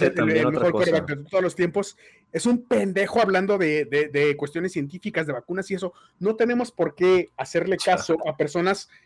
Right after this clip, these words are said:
Speaker 1: que no están en el medio, que no están involucradas com-, como tal con esto. Hay una, una
Speaker 2: Oye.
Speaker 1: frase que hace poco salió en un video que vi en TikTok y que quiero, quiero rehacer el video en español porque lo vi en inglés, pero decía,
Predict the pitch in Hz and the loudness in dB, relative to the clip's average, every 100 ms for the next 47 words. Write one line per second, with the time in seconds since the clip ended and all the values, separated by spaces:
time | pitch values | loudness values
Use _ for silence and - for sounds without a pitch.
0 | - - 143 170 185 214 208 190 160 165 | -16 -4 0 0 0 0 2 2 2 2
1 | 180 147 151 170 - - 127 143 151 160 | 0 0 0 -2 -6 -6 -4 -2 -2 -2
2 | 160 143 127 143 156 160 151 - 123 143 | 0 0 -2 -2 0 0 -2 -10 -10 -8
3 | - 135 131 151 160 143 147 - 180 190 | -8 -6 0 -2 0 -2 -2 -4 -4 -6
4 | _ _ _ _ _ _ - 160 185 196 | _ _ _ _ _ _ 0 2 4 4
5 | 190 180 190 202 208 196 190 202 190 - | 4 2 2 2 4 2 2 -2 -4 -4
6 | - 190 196 160 151 165 175 165 170 170 | -4 -2 -2 0 0 0 -2 0 0 0
7 | 143 156 151 151 143 147 - 160 170 127 | -6 -2 -2 -2 -6 -10 -4 -4 -4 -12
8 | - 143 147 143 127 _ _ _ _ 175 | -6 -2 0 0 -4 _ _ _ _ 2
9 | 190 208 190 151 185 185 160 151 170 185 | 4 4 2 0 0 -2 -2 -2 0 0
10 | - 139 160 175 139 123 120 156 165 147 | -4 -4 -4 -6 -8 -8 -6 -4 -2 0
11 | 175 - 131 131 160 143 | -2 0 -4 -2 0 -2